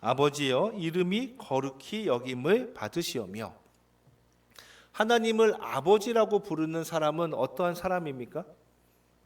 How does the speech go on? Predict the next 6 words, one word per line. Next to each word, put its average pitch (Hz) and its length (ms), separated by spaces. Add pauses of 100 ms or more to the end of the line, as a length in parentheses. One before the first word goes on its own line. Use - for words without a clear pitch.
(260)
우리가 170 380
아버지라고 180 580
부르는 151 1000
사람은 160 560 (320)
그분의 165 540 (540)
자녀이겠죠. 120 960